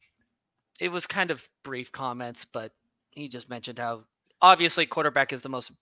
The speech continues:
important position on offense. I don't know if he said in, on the entire team, but he, he talked about how that position is the focal point and that they're going to build around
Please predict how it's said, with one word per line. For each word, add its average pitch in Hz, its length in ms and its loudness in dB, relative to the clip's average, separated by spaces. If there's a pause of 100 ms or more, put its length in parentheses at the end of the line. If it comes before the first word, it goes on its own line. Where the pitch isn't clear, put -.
(260)
important 131 340 -6
position 127 440 -6 (600)
on 113 80 -6
offense. 131 800 0
I 120 60 -14
don't 113 100 -12
know 113 60 -12
if 107 80 -14
he 113 100 -12
said 107 240 -10 (340)
in, 110 300 -14 (280)
on 120 140 -8
the 113 120 -12
entire 113 260 -10
team, 156 420 2 (480)
but 139 80 -2
he, 156 200 0
he 139 200 -8
talked 190 240 8
about 147 260 6 (120)
how 151 140 4
that 135 200 4
position 139 360 -4
is 135 160 -8
the 127 80 -14
focal 123 320 -6
point 156 400 -4
and 135 120 -8
that 120 100 -8
they're 123 120 -10
going 127 160 -8
to 117 60 -12
build 131 240 -4
around 117 540 -6